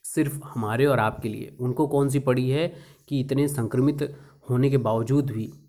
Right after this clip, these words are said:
वो देख रहे हैं कि रोज़ उनके एक साथी को संक्रमण हो रहा है, लेकिन फिर भी वो ड्यूटी पर लगे हुए हैं। क्यों? वो चाहे तो छोड़ कर चले आएँ, चाहे तो छोड़ के चले आएँ ना। एक महीने की या दो महीने की सैलरी क्यों हम लें?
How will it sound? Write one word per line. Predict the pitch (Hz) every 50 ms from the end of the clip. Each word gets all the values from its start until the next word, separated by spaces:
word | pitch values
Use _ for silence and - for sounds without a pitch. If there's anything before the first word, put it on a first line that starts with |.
| _ -
वो | 113 120
देख | 117 113 135 151 151 143
रहे | 139 139 131
हैं | 131 127
कि | 135
रोज़ | 127 123 135 139 135 135
उनके | - 127 123 120 131 131
एक | 135 135
साथी | - - 123 117 117 113 135
को | 131 135
संक्रमण | 127 - 120 113 - 127 131 139
हो | 135 123 131 139 143
रहा | 127 107
है, | 104
लेकिन | 104 113 120 131 131
फिर | - 143 135
भी | 135
वो | 139 139 135
ड्यूटी | 131 131 120 117 - 143
पर | 131 135 120
लगे | 120 120 117 120
हुए | 120 120 117
हैं। | 113
क्यों? | - 147 135
वो | 113 - 110 110 117
चाहे | 117 117 113 123
तो | 127 139
छोड़ | 135 - 139 135
कर | 135 147
चले | 139 143 151 160 165
आएँ, | 156 147 147 147 - - - - _ _ _ _ _ _ _ _ _ _ _ _ _ _ _
चाहे | - - 104 101 117 135
तो | 139 160
छोड़ | 139 - 135 135
के | 139 156 147
चले | 147 139 127 135 143
आएँ | 131 113 113
ना। | 131 170 175 143 - - - - _ _ _ -
एक | 131 135 143 139
महीने | 143 131 123 120 131 139
की | 139 143 143 139 139
या |
दो | 131 123 131 127
महीने | 135 131 135 139
की | 131 131
सैलरी | - 123 117 120 135 139
क्यों | 135 139 180 170 156 143
हम | 127 113
लें? | 104 104 - - -